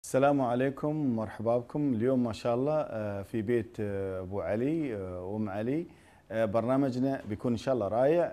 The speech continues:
بنتكلم عن، آه، كثير من الفقرات. اليوم فقرتنا اللي هي تخص الديون، آه، ومثل ما شفنا في زيارتنا السابقة، طبعًا بالنسبة للالتزامات المالية والقروض اللي ناخذها من البنوك،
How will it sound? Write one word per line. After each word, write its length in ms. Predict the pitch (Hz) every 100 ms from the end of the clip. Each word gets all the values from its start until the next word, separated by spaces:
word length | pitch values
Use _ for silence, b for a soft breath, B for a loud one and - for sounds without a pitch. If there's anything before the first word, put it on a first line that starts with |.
| -
بنتكلم 580 | 117 110 - 156 170 135
عن، 360 | 170 202 185 -
آه، 160 | 127 123
كثير 300 | - 156 139
من 140 | 143
الفقرات. 600 | 147 - 113 92 98 143 - - B B B
اليوم 260 | 113 160 208
فقرتنا 640 | 180 185 190 190 196 143
اللي 160 | 139 139
هي 340 | 165 156 123
تخص 380 | - - 127 113
الديون، 460 | 98 107 120 151 - - B B B
آه، 240 | 107 110 127
ومثل 360 | 151 196 185
ما 260 | 170 151 139
شفنا 420 | - 139 139 131
في 240 | - 123
زيارتنا 460 | 110 117 123 127 131
السابقة، 540 | - - 110 107 104 - B B B B -
طبعًا 300 | 120 123 127
بالنسبة 540 | 123 135 131 131 127 -
للالتزامات 760 | 113 120 110 113 120 127 131 131
المالية 480 | 113 117 120 123 123
والقروض 1120 | 110 101 101 101 101 101 107 98 92 127 147
اللي 140 | 117 110
ناخذها 380 | 110 - 120
من 120 | 117 131
البنوك، 440 | 127 123 131 131